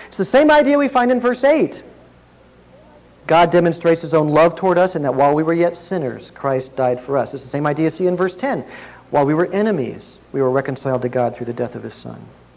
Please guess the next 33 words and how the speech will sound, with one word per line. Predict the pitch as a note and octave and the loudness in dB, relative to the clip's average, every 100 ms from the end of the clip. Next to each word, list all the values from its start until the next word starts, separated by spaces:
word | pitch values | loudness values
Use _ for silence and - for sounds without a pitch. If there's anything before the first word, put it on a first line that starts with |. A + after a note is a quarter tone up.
| _ _ _ - - - | _ _ _ -20 -20 -6
One | D3 G3 A#3+ | 2 4 4
sin | A3+ B3 A#3+ A3 | 2 2 4 6
led | G#3+ F#3+ | 6 4
to | E3 | 2
judgment | F3+ G3+ G3+ A3 | 4 4 4 0
and | F#3 | 0
condemnation. | F3+ F3+ E3 E3 G3+ A#3+ A3 G3 | 0 2 2 4 4 4 2 4
Many | A#3+ F#4+ F#4 | 6 6 6
sins | A3+ - F3 E3+ G#3 G#3+ - - - | 4 2 4 4 2 0 -4 -18 0
have | G#3+ F3 | 2 4
led | F#3+ A3+ B3 F3+ | 6 6 6 4
God | G#3 G#3 G#3+ F#3 | 6 8 8 6
to | F3 G3 | 2 4
act | G3 G3 | 2 4
as | E3+ E3 | 2 2
a | D#3+ | 2
redeemer | D3 D#3 C#3 C#3+ F#3 F#3 E3 C#3+ | 2 -2 -4 -2 0 2 2 2
of | D3 - | -2 -4
sinners. | - E3 D3 A2+ F#2 G#2 G2+ - - - - - _ _ _ _ _ _ _ _ _ - | -2 0 0 -4 -8 -14 -20 -20 -20 -20 -20 -20 _ _ _ _ _ _ _ _ _ -10
He | C#3+ | -4
loves | C#3 D3 D#3+ B2+ | 2 4 4 0
us. | A#2+ - | -4 -4
He | C3 | -8
wants | B2 C3+ D3 C#3+ A#2+ | -2 0 0 -2 -8
us. | G#2+ - | -8 -6
He | C#3 | -4
is | B2+ - | -4 -2
saving | - G3 E3 C#3 | 2 4 4 0
us. | A#2+ - | -2 -4
He | F#3+ G3 | -4 -2
acted | G#3+ A#3+ - A3 - - | -2 -2 2 2 2 -4
for | C#4+ D#4 | 0 4
us. | D4 A#3 E3+ C3+ | 6 6 6 4